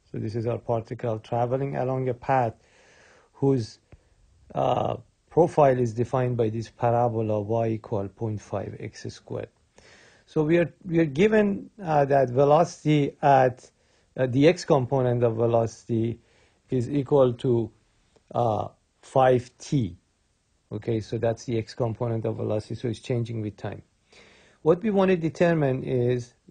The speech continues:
the magnitude of acceleration, okay, at t equal one second. But we also know that at t equal zero, the particle is at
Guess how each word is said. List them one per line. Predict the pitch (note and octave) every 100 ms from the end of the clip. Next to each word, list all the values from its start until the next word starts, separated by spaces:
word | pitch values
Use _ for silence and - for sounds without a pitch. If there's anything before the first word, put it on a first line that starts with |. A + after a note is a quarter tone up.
| -
the | B2 B2
magnitude | B2 D3+ F3+ F3+ F3 E3+ D3+
of | C3+
acceleration, | B2+ A#2 - B2+ A2+ G#2+ G#2+ G#2 A2 A2 C3 A#2+ _ _ - - _ - _ - -
okay, | A2+ A#2+ A#2+ D3+ - _ _ -
at | B2+ -
t | D#3+
equal | D3+ D#3 C3+
one | B2+ B2
second. | A#2 B2 G2+ G#2+ G2+ - _ _ - _ _
But | D#3+ D3
we | D#3
also | E3 F#3+ G#3+
know | F#3+ F3+
that | D#3+ C#3+
at | C3+ -
t | -
equal | E3 - E3
zero, | C3+ B2 D3 D#3+ C3 B2 -
the | -
particle | B2+ D3 D3 D3 C3 B2 A#2+ D3 B2+ _ _ _ -
is | B2 A#2
at | B2 A#2+ A#2